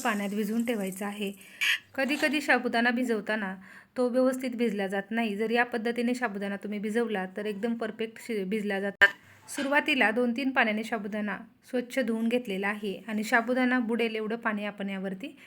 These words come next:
ठेवायचे आहे. रात्रभर सात आठ तासासाठी आपण हा साबुदाणा भिजवून घेतलेला आहे. वाळवणाच्या रेसिपीमध्ये आपण वेगवेगळे पदार्थ बनवत असतो, परंतु पहिल्यांदाच आपण, अ, आज येथे टोमॅटोचे पापड बनवत आहेत. बनवणे अगदी सोपे आहे.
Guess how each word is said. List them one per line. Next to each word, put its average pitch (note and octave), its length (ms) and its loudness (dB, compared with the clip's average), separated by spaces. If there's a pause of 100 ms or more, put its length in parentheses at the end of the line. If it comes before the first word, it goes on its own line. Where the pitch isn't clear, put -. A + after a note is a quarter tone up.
(180)
ठेवायचे G3 380 -2
आहे. G3+ 240 -6 (300)
रात्रभर A3+ 580 2
सात G#3+ 320 0
आठ A3+ 140 -4
तासासाठी G#3+ 500 -4
आपण F#3 220 -6
हा G#3 120 -6
साबुदाणा F#3+ 460 -6
भिजवून G3+ 320 -4
घेतलेला F#3+ 400 -4
आहे. G3+ 200 -8 (760)
वाळवणाच्या D4 580 8
रेसिपीमध्ये B3 720 2
आपण G#3 380 0
वेगवेगळे B3 600 4 (320)
पदार्थ A3 320 0
बनवत G#3 360 -4
असतो, G#3 340 -4 (180)
परंतु A3+ 580 0
पहिल्यांदाच A#3+ 520 2
आपण, G#3+ 440 0 (440)
अ, - 20 -6
आज G3+ 360 2
येथे A3+ 300 -2
टोमॅटोचे A3 440 -2
पापड G#3+ 320 -2
बनवत G3+ 260 -2
आहेत. G3+ 200 -2
बनवणे A#3+ 380 2
अगदी A#3 280 -4
सोपे B3+ 340 -4
आहे. G#3 240 -2